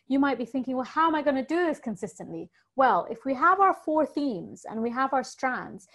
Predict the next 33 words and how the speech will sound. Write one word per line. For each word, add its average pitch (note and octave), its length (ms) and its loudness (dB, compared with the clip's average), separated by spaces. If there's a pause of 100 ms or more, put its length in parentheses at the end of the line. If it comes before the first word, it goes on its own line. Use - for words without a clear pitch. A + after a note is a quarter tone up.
(160)
it A#3 60 -2
becomes B3 380 -6
really C4 460 -2
easy G#3+ 180 -4
to F#3+ 80 -4
plan. D#3+ 440 -10 (240)
So - 140 0
going C#4 200 4
back D#4+ 220 2
to E4+ 100 -2
Karen, G#3 400 0
if A#3 160 -12
you B3 80 -2
remember, C#4+ 420 0
she C#4+ 240 -4
had A#3 360 2 (260)
theme D#4 240 0
number D4 260 2
one C4 240 0
was C4 120 -2
her A#3+ 120 -4
book A#3 200 -4
of A3+ 100 -2
the G#3+ 180 -2
month, E3 240 -8
right? G3+ 300 -4 (760)
Theme C#4 160 4
number C#4+ 240 2
two, C#4+ 440 -2
interview B3 380 -2
with A#3 120 -2
an A3+ 60 -6
author. G3+ 520 -6